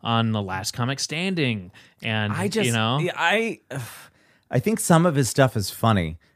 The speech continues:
Speaker 2: I
Speaker 1: Yeah.
Speaker 2: just don't think he's my kind of comedian.
Speaker 1: Sure, sure.
Speaker 2: You know what I mean?
Speaker 1: Yeah.
Speaker 2: And, uh,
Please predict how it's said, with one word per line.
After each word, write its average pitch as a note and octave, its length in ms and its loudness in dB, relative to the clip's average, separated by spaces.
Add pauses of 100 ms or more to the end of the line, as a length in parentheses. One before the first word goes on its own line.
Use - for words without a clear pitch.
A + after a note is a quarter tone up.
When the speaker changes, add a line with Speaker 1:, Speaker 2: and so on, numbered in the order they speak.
(120)
Speaker 2:
I A#2+ 100 2
Speaker 1:
Yeah. A2 100 2
Speaker 2:
just C#3 300 4
don't D#3 180 4
think B2+ 200 4
he's A2+ 220 2
my G2+ 260 6
kind G2 280 0
of F2 80 -2
comedian. E2 400 -4
Speaker 1:
Sure, G3+ 300 2
sure. C3 320 -4
Speaker 2:
You G2+ 120 2
know G2 100 6
what F#2+ 80 4
I F#2+ 40 2
mean? G2 200 2
Speaker 1:
Yeah. B2 200 0 (520)
Speaker 2:
And, G2 360 4
uh, D#2+ 360 2